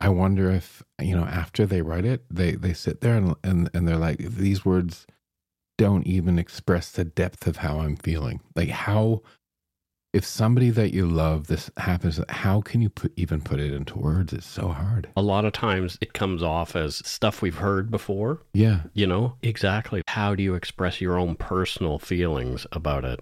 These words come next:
Speaker 2: It's, it's impossible.
Speaker 1: 'Cause it's way deeper than any statement you can give,
Speaker 2: Any
Speaker 1: right?
Speaker 2: sta-, yeah, absolutely. Tori Marlin of the Capital Daily reported, quote, Both Bush and Armitage were transferred there, William Head, from Mission Institution.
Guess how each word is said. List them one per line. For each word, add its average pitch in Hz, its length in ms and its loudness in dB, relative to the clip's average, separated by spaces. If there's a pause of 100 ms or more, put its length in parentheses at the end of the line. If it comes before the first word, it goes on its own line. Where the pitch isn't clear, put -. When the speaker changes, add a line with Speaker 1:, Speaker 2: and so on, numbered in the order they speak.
Speaker 2:
It's, - 280 -6
it's - 160 -6
impossible. 90 640 -2
Speaker 1:
'Cause 95 160 4
it's 98 100 2
way 104 380 4
deeper 95 400 0
than 76 280 -2
any 95 280 4
statement 80 500 -4
you 80 140 -4
can 67 260 -4
give, 82 400 0
Speaker 2:
Any 78 220 2
Speaker 1:
right? - 80 2
Speaker 2:
sta-, - 240 -6
yeah, 67 220 -4 (340)
absolutely. 76 760 -6 (1080)
Tori 110 320 4
Marlin 98 440 4
of 90 100 0
the 101 80 0
Capital 104 480 2
Daily 90 400 2
reported, 82 560 0
quote, 90 340 0 (480)
Both 110 360 4
Bush 113 280 4
and 90 120 0
Armitage 92 640 0
were 85 160 2
transferred 110 640 0
there, 69 420 -2
William 71 380 0
Head, 73 320 -2 (140)
from 95 340 2
Mission 104 480 4
Institution. 98 840 0